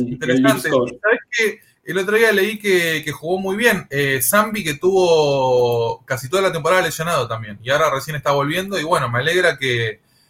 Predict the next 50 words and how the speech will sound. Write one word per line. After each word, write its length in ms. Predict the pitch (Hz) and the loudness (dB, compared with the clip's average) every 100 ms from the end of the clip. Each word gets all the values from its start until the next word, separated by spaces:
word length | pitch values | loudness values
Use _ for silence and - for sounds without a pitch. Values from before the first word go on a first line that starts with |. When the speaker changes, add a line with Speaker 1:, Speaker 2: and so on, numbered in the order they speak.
| _ _ - | _ _ -8
Speaker 2:
que 120 | 120 | -4
pueda 260 | 139 156 | 2 2
tener 180 | 147 151 | 2 -2
minutos. 540 | 147 151 196 202 190 - | -4 -4 -4 -2 -2 -4
Probablemente 580 | 127 135 156 160 175 147 | 0 2 2 2 -4 -6
Sambi 520 | 120 151 151 139 127 | -4 -4 -2 -4 -2
vaya 280 | 120 127 123 | 0 0 -2
a 40 | |
ser 160 | 113 123 | -4 -2
vendido, 580 | 117 120 131 131 147 139 | -2 -2 -2 -2 -2 -2
no 100 | 117 | -4
me 120 | 117 | -6
sorprendería. 840 | 113 113 117 117 113 127 131 123 - _ _ _ | -8 -8 -8 -8 -4 0 2 2 -2 _ _ _
Creo 200 | - 127 | 2 2
que 100 | 120 | 4
no 220 | 120 131 | 2 2
se 320 | 123 - 123 120 | 2 2 2 2
dio 460 | 120 127 127 123 | 2 4 6 6
la 140 | 117 117 | 6 4
evolución 480 | 117 120 120 135 123 | 2 0 -2 -4 -4
que 80 | 120 | 0
todos 220 | 123 120 | 0 0
pensábamos 460 | 120 117 127 120 | -4 0 0 0
que 80 | 120 | -4
podía 200 | 113 120 | -4 -4
llegar 240 | 117 123 120 | -2 -2 -2
a 60 | |
tener. 280 | 117 135 151 156 _ _ _ _ - | -2 2 0 0 _ _ _ _ -2
Speaker 1:
No, 120 | 123 | 0
Speaker 2:
Potencialmente 440 | 120 113 139 147 139 | 0 0 0 0 -2
Speaker 1:
claro. 100 | 127 | -2
Speaker 2:
me 20 | |
parecía 300 | 123 123 139 | -2 0 -2
un 60 | 135 | -2
buen 140 | 139 | -4
jugador, 520 | 135 131 139 160 170 | -2 0 4 4 2
pero 160 | 123 117 | -2 -2
bueno, 320 | 135 120 101 _ _ | 0 -2 -8 _ _
no 140 | 117 120 | -8 -4
es 80 | |
lo 120 | 120 120 | -4 -4
mismo 460 | 131 131 127 123 | -6 -4 -2 -2
jugar 260 | 117 127 127 | -2 0 2
en 120 | 123 | 2
Bélgica 320 | 127 135 135 139 | 0 -2 -2 -2
que 120 | 123 | -2
jugar 240 | 117 120 | 0 0
en 60 | 120 | 0
la 100 | 120 | -2
Premier. 420 | 139 143 160 175 | -2 -2 -4 -6